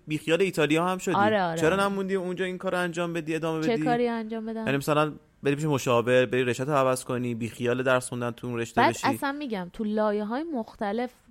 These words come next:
Speaker 2: با این تضاد مواجه شدم
Speaker 1: آها.
Speaker 2: و برام اینجوری بود که باید برگردم.
Speaker 1: مهم. یعنی راه حل تو برگشت و تو برگشت به ایران
Speaker 2: اصلاً
Speaker 1: دیدی؟
Speaker 2: راه حلی نداشتم، چاره‌ای نداشتم.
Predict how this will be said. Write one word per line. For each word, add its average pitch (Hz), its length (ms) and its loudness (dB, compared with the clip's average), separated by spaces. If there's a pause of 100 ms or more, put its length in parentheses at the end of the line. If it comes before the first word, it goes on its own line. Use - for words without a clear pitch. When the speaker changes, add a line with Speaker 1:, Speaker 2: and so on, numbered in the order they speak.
(100)
Speaker 2:
با 170 100 -4
این 175 200 -10
تضاد 165 520 -6
مواجه 156 540 -8
شدم 170 460 -8
Speaker 1:
آها. 202 260 -6 (240)
Speaker 2:
و 208 80 2
برام 202 360 0
اینجوری 214 340 -6
بود 262 180 -8
که 277 120 -4
باید 214 220 -2
برگردم. 196 680 -4 (540)
Speaker 1:
مهم. 117 340 -8 (160)
یعنی 131 140 0
راه 143 260 10
حل 156 180 4
تو 175 120 -6
برگشت 147 640 6
و 143 120 2
تو - 200 -14
برگشت 127 340 2
به 165 80 0
ایران - 160 -2
Speaker 2:
اصلاً 151 220 8
Speaker 1:
دیدی؟ 113 240 2
Speaker 2:
راه 269 220 6
حلی 277 680 2
نداشتم، 196 640 -4
چاره‌ای 202 540 -4
نداشتم. 147 640 -14